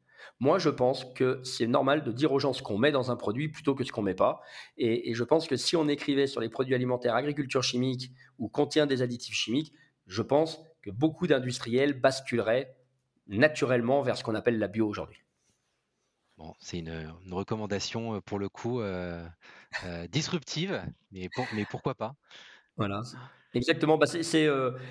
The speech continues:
Speaker 1: c'est toujours de se dire qu'est-ce que la norme ? Est-ce que la norme alimentaire, c'est de manger, euh, de la chimie ? Est-ce, ou est-ce que la norme alimentaire, c'est de manger, euh, sans chimie ? Moi, je pense que nourrir des enfants sans chimie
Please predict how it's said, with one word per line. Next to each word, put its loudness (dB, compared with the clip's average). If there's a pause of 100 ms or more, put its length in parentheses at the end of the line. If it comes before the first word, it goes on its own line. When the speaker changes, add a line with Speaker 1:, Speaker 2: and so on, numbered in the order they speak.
(140)
Speaker 1:
c'est -2
toujours 4
de -6
se 4
dire 4
qu'est-ce 2
que 2
la 8
norme ? 2
Est-ce -4
que 2
la 4
norme 4
alimentaire, 2
c'est -4
de -2
manger, 2
euh, -2
de -4
la 2
chimie ? 0
Est-ce, 0
ou -2
est-ce -2
que -2
la 0
norme 2
alimentaire, 0
c'est -6
de -4
manger, -2
euh, -8
sans -10
chimie ? -2
Moi, -6
je -10
pense -4
que -8
nourrir -4
des -6
enfants -6
sans -6
chimie -2